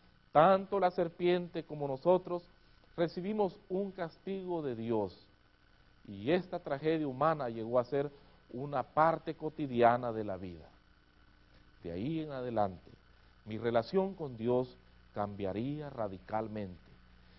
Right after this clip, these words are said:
Y no solo eso, sino que mi manera de vivir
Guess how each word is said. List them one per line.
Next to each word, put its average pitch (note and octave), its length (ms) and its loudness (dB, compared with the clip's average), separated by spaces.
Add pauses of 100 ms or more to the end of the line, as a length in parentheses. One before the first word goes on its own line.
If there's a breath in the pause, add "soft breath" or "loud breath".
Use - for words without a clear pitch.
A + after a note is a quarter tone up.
(100)
Y E3+ 100 -6
no A#3+ 140 -2
solo A3 300 0
eso, G3 240 -8 (440 soft breath)
sino F#3+ 340 0
que D#3+ 160 2
mi D3 160 -4
manera C#3+ 560 2
de G3 100 4
vivir E3+ 360 -2